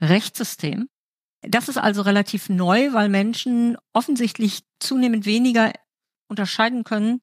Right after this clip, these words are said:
zwischen einer Sachinformation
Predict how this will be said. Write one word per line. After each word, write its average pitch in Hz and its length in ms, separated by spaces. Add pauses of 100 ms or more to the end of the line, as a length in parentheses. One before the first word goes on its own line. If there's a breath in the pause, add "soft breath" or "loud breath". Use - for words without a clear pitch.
(460)
zwischen 208 400
einer 190 300
Sachinformation 185 1120